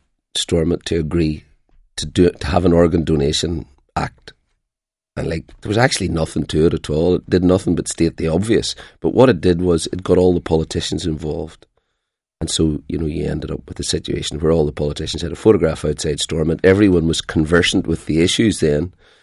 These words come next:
We passed an organ donation bill that didn't say anything more than what had already been said. In fact, it was only dealing with publicity. Uh, the key is to get the message out that you must speak to your loved ones so that it's clear what your wishes are.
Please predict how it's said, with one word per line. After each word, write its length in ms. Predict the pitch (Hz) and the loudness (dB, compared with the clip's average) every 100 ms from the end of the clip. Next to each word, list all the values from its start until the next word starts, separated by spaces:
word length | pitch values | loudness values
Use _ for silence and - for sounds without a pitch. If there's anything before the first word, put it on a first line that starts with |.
| _ _ | _ _
We 80 | - | 0
passed 320 | 92 120 135 | 4 4 6
an 80 | 92 | 4
organ 300 | 82 85 82 | 4 4 2
donation 380 | 80 80 80 80 | 2 0 -2 -2
bill 180 | 71 82 | 0 0
that 120 | 80 | 2
didn't 200 | 98 110 | 2 2
say 260 | - 85 82 | 0 0 2
anything 400 | 92 92 82 82 | 2 2 0 2
more 240 | 80 90 | 4 4
than 160 | 95 85 | 4 2
what 140 | 82 | 0
had 100 | 78 | 0
already 300 | 80 80 78 | 0 2 0
been 120 | 78 | -2
said. 220 | 73 90 | 0 2
In 80 | 92 | 2
fact, 260 | 85 98 - | 2 0 0
it 60 | |
was 140 | 52 85 | -2 2
only 240 | 90 104 | 4 4
dealing 320 | 78 82 82 | 2 2 4
with 180 | 80 - | 2 -2
publicity. 640 | - 76 87 - 131 - - _ _ _ _ _ _ _ _ _ _ _ _ _ _ - | -2 2 2 2 2 0 -4 _ _ _ _ _ _ _ _ _ _ _ _ _ _ -8
Uh, 220 | 78 55 - - | -6 -6 -10 -10
the 60 | - | -4
key 480 | - 113 95 - _ _ | 2 2 2 -4 _ _
is 400 | - 82 78 - - _ _ _ - | -2 -2 -2 -6 -12 _ _ _ -12
to 80 | 95 | 0
get 180 | 131 | 2
the 60 | 117 | 2
message 360 | 82 80 64 - | -2 -4 -6 -6
out 160 | 76 - | -8 -10
that 360 | - 82 - - _ _ _ _ _ _ _ _ _ _ _ _ | -14 -14 -16 -20 _ _ _ _ _ _ _ _ _ _ _ _
you 120 | 82 87 | -2 -2
must 220 | 78 - | -2 -4
speak 260 | - 80 - | -6 -8 -4
to 80 | |
your 120 | 80 76 | -4 -2
loved 240 | 76 80 | -6 -8
ones 300 | 92 80 - | -8 -8 -12
so 240 | - 87 80 | -2 2 2
that 140 | - | 0
it's 120 | - | -10
clear 320 | - - 82 76 | -6 0 2 2
what 220 | 78 - | 0 -2
your 80 | 82 | 0
wishes 340 | 90 - 92 | 2 0 -2
are. 220 | 80 76 | -4 -8